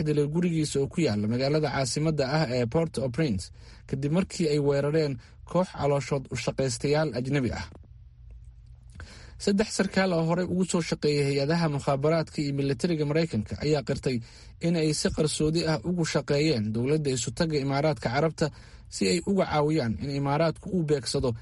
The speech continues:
kombiyuutarada iyo taleefoonada cadowgiisa. Waaxda cadaaladda Maraykanka ayaa Talaadadii sheegtay in saddexdani nin ay aqbaleen inay bixiyaan lacag dhan hal milyan iyo toddoba boqol oo kun oo dollarka Maraykanka ah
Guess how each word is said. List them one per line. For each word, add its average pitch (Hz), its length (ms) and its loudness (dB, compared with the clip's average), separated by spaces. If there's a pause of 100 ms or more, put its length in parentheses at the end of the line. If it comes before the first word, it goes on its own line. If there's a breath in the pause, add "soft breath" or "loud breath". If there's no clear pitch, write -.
(200 loud breath)
kombiyuutarada 147 760 0
iyo 123 220 0
taleefoonada 139 720 2
cadowgiisa. 139 540 0 (760 loud breath)
Waaxda 147 320 0
cadaaladda 135 480 2
Maraykanka 151 520 0
ayaa 120 200 0
Talaadadii 139 460 0
sheegtay 135 360 -2
in 135 80 -2
saddexdani 143 680 0
nin 139 200 0
ay 135 160 0
aqbaleen 135 440 2 (420 loud breath)
inay 180 220 2
bixiyaan 156 440 0
lacag 139 320 0
dhan 156 160 2
hal 160 220 2
milyan 165 380 2
iyo 120 120 2
toddoba 143 320 0
boqol 160 320 2
oo 143 100 2
kun 175 220 -2
oo 143 80 2
dollarka 151 460 2
Maraykanka 139 500 0
ah 87 140 -4